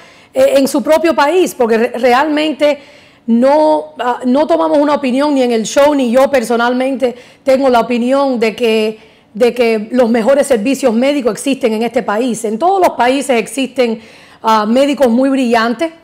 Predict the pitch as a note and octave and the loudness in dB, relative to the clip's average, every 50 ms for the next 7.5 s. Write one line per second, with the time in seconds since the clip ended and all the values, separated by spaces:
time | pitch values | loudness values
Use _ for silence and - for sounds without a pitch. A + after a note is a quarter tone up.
0 | _ - - G3+ - B3+ A#3 A3+ A#3 A3 - C4+ B3 C#4 C#4+ C#4+ C4 C#4 C4+ B3 | _ -18 -14 -6 -2 0 0 2 0 0 2 2 2 2 2 0 -2 -2 0 0
1 | A#3 A3 G#3+ A3 A#3+ B3+ C#4 - E4 D#4+ D#4 - - - - - - _ - - | 0 0 0 0 0 0 0 -2 -4 -4 -4 -6 -12 -20 -20 -20 -20 _ -2 0
2 | A#3+ A#3 A3+ A3+ A3 A3 G#3+ G#3+ G#3+ - B3 B3 A#3 A3+ - B3 A#3 G#3 G#3+ B3 | 0 2 2 2 2 2 2 0 0 -2 -2 -2 -2 -2 -2 -2 -2 0 0 0
3 | C#4 B3 - - B3+ A#3 G3+ C#4 C4 - E4+ F4 F4 - - - - - _ - | 0 0 0 0 -2 0 0 0 -2 -2 -2 -4 -4 -6 -12 -20 -20 -12 _ -2
4 | B3+ A3 A#3 B3+ C#4 B3 - C4+ A#3+ A3+ A#3 A#3+ C#4+ E4 F4+ - - - G#3+ - | 0 2 2 2 2 2 2 0 2 2 2 2 2 0 -2 -4 -8 -10 -10 -10
5 | - - C#4 C#4+ C4 - D4+ C4 B3 B3+ C4+ C4 A#3 A#3+ A#3+ B3 C#4 B3 - C#4+ | -6 -4 -4 -4 -2 -2 -2 -2 0 0 0 0 0 0 0 0 -2 0 0 2
6 | B3+ A3+ G#3+ - - - _ _ _ - - - - A3+ G#3 G3 F#3+ A3 A3+ A3+ | 2 2 0 -2 -8 -18 _ _ _ -20 -20 -20 -16 -14 -12 -6 -2 0 0 2
7 | A#3+ E4 F#4+ F4+ - A#3+ G3 F3 F3 F3 | 2 2 2 2 0 -2 -4 -4 -6 -10